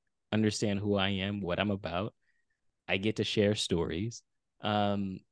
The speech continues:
and so I build out this unique mechanism, which, again, I, I look at unique mes-,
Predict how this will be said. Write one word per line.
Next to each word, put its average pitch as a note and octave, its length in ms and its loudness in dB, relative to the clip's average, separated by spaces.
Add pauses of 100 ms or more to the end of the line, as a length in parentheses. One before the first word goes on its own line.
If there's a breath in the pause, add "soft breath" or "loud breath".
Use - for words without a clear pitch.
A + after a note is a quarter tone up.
(200)
and A2+ 120 0
so A2+ 400 4
I A2+ 200 8
build A#2+ 440 6
out G#2+ 300 6
this G2+ 220 -4
unique G#2+ 340 2
mechanism, G#2 400 2
which, G#2 200 0
again, A#2+ 240 4
I, B2 220 8
I B2+ 60 8
look F3+ 180 6
at E3+ 100 6
unique C#3 260 6
mes-, B2+ 240 4